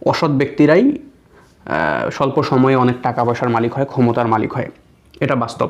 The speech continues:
কিন্তু, আহ, এই না, আমি এটা বোঝাচ্ছি না যে যারা, যারা টাকা পয়সার মালিক সবাই অসৎ। সৎ উপায়ে ভালোভাবে টাকা পয়সা আর্ন করা যায়।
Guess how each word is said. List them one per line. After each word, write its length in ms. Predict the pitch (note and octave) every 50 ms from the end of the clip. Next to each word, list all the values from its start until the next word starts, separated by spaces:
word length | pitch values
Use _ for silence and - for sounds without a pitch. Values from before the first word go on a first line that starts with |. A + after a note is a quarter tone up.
| - -
কিন্তু, 460 | - C#3+ D3 C#3+ C#3+ F3 - B2+ - - - - - - - _ _ _ _ - - -
আহ, 60 | - - - - - _ _ _ - - - -
এই 180 | C#3+ D#3 F3+
না, 320 | F#3 E3 C#3 D3 F3 A#2 -
আমি 180 | - C#3+ C#3 C#3+
এটা 180 | C3+ C3+ C#3+ C3+
বোঝাচ্ছি 460 | C3 C3 B2 C3 B2+ C3 - - D3+
না 200 | C3+ - A3+ G3+ C#3+
যে 320 | C3 C3 B2+ B2 A#2+ A#2
যারা, 440 | A#2+ A#2+ A#2 B2 B2+ B2 B2+ - - - C3 C3+ - - - -
যারা 200 | C#3+ C3+ C3 C3+
টাকা 240 | B2+ B2+ C#3 D3 C#3
পয়সার 280 | B2 C#3+ A#2+ C3+ C#3
মালিক 180 | C3 C3 C#3 -
সবাই 280 | - - A#2+ A2+ A2+ A2+
অসৎ। 260 | A2+ A2+ - - - - - - _ _ _ _ _ _ _ - - _ _ _ - -
সৎ 300 | - - - D#3+ D#3+ D#3+
উপায়ে 380 | D#3 C#3 C#3+ C3+ F3 G3 - - - - - - -
ভালোভাবে 540 | B2+ B2+ B2+ C#3 C3+ B2+ A#2+ A#2+ D#3 F3 B3+ - - - - - - - - - - -
টাকা 200 | - B2 A#2+ B2
পয়সা 260 | A#2+ B2+ A#2+ - B2+
আর্ন 220 | A#2+ A#2 A#2 A#2+
করা 200 | A#2 A#2+ A#2+ A#2+
যায়। 260 | A#2+ A#2+ C3 - -